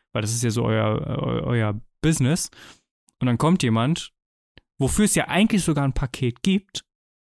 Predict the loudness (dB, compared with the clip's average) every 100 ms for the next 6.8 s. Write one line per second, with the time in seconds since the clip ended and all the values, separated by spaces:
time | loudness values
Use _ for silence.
0 | -2 2 2 0 0 0 0 0 0 0
1 | -2 -2 0 0 0 0 0 0 -2 -4
2 | -12 -4 -2 0 0 0 -4 _ -6 -4
3 | -4 -6 -14 -14 -14 -14 -6 -2 0 0
4 | -2 -4 -20 _ _ _ -20 _ _ _
5 | -2 -2 2 0 2 0 2 2 2 2
6 | 0 -2 -4 -6 -6 -6 -8